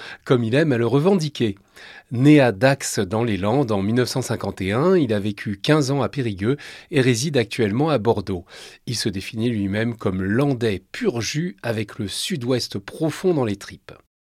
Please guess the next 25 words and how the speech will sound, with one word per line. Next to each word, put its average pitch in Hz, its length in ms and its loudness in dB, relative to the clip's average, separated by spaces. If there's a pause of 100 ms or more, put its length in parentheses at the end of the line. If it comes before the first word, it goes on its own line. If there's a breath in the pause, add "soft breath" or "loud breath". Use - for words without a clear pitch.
(180)
Au 135 120 0
terme 160 240 6
de 127 100 4
sa 117 160 -2
carrière 120 320 0
professionnelle, 107 680 -4
il 143 120 -4
s'est - 180 -4
mis 117 180 0
à 131 80 2
l'écriture 123 600 -4
de 104 140 -4
poèmes, 139 680 2
de 104 200 -4
nouvelles 131 460 0
courtes, - 440 -4 (360 loud breath)
de 113 240 0
pièces 151 320 -2
de 117 100 -2
théâtre 104 560 -6
et 104 60 -4
de 95 100 -6
paroles 131 380 0
de 160 100 0
chansons. 101 480 -4